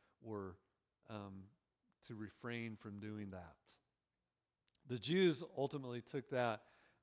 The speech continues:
and they made it the kosher laws. They mis-, they seemed to misunderstand it, just like we min-, misunderstand so much about Scripture, but I did want to say that. Well, there's so much.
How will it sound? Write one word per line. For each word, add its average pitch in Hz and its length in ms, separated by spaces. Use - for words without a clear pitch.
and 120 400
they 127 260
made 127 260
it 110 100
the 127 80
kosher 151 480
laws. 101 480
They 113 80
mis-, 113 280
they 113 220
seemed 127 200
to 117 40
misunderstand 113 800
it, 104 120
just 123 160
like 120 180
we 127 160
min-, 117 340
misunderstand 110 600
so - 120
much 107 180
about 107 240
Scripture, 110 360
but 104 120
I 101 80
did 110 160
want 110 140
to 101 60
say 104 160
that. 92 320
Well, 135 120
there's 151 200
so 175 200
much. 143 340